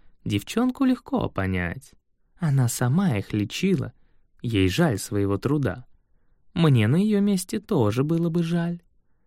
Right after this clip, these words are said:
В таких случаях обычно говорят об ответственности знахаря, но я предпочитаю называть вещи своими именами. Никому не по нраву тщетность усилий.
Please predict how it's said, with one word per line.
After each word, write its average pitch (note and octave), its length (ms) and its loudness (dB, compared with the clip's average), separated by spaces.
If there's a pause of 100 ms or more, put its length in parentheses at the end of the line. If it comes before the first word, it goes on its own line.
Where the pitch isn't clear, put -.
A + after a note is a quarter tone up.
(260)
В - 120 -20
таких G#2 400 -2
случаях A#2 640 -4 (340)
обычно D#3+ 540 -2
говорят C#3 500 0 (120)
об C3 160 0
ответственности C3+ 960 -2
знахаря, C3+ 720 -2 (580)
но C4+ 100 -2
я G3+ 200 4
предпочитаю C3 800 -2
называть A2+ 460 0
вещи A2+ 380 0
своими G#2+ 680 -2
именами. G#2 680 -4 (540)
Никому F3 480 2
не F#2 120 0
по G2+ 200 -4
нраву C3 440 -2 (300)
тщетность - 680 -4
усилий. - 640 -6